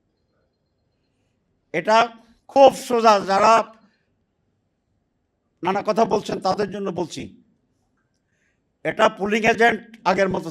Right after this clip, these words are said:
থাকবে, পোলিং সেন্টার আগের মতো থাকবে, প্রিসাইডিং অফিসার আগের মতো হবে, ইলেকশন কমিশন আগের মতো হবে। আগে একটি অঞ্চল ভিত্তিক ব্যক্তিদেরকে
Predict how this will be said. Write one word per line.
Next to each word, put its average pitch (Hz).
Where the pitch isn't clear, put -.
থাকবে, 147
পোলিং 214
সেন্টার 233
আগের 190
মতো 190
থাকবে, 160
প্রিসাইডিং 220
অফিসার 220
আগের 190
মতো 208
হবে, 190
ইলেকশন 208
কমিশন 226
আগের 202
মতো 196
হবে। 135
আগে 165
একটি -
অঞ্চল 208
ভিত্তিক 254
ব্যক্তিদেরকে 196